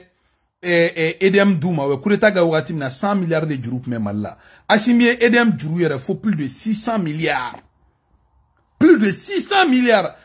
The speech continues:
A t'a dɔn a b'a sara cogoya min na. Côte d'Ivoire y'a ka courant tigɛ mun na, o tɛ ka caman di Mali ma tugun. Parce que Côte d'Ivoire ko, ko Assimi ninnu ka dɔ sara u ka juru la. Assimi dɛsɛra ka dɔ sara o juru la, wari tɛ jamana kɛsu kɔnɔ.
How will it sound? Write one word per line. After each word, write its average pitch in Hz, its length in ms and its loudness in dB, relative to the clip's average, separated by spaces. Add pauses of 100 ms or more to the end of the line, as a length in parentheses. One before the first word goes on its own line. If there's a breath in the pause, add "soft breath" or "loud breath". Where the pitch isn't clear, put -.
A 165 120 -4
t'a 254 220 2
dɔn 220 100 4
a 185 80 4
b'a 180 180 2
sara 139 240 -6
cogoya 151 260 -8
min 139 60 -8
na. 110 120 -10 (220 soft breath)
Côte 320 140 4
d'Ivoire 247 220 4
y'a 247 100 4
ka 233 120 0
courant 196 280 -6
tigɛ 175 200 -6
mun 170 140 -6
na, 147 80 -6
o 139 40 -8
tɛ 196 120 -8
ka 185 100 -6
caman 156 320 -4
di 147 140 -4
Mali 127 200 -4
ma 113 140 -4
tugun. 107 280 -12 (460)
Parce 131 140 -8
que 135 40 -8
Côte 208 140 0
d'Ivoire 175 320 0
ko, 147 200 -4
ko 180 220 -4
Assimi 170 320 -4
ninnu 151 160 -6
ka 143 100 -6
dɔ 139 260 -2
sara 123 180 -8
u 127 60 -6
ka 123 180 -6
juru 110 220 -10
la. 95 100 -12 (240 loud breath)
Assimi 240 300 2
dɛsɛra 214 320 2
ka 175 100 0
dɔ 185 240 0
sara 160 180 -2
o 165 80 0
juru 127 240 -8
la, 135 120 -4
wari 156 200 -4
tɛ 165 200 -6
jamana 127 260 -6
kɛsu 107 280 -12
kɔnɔ. 92 180 -18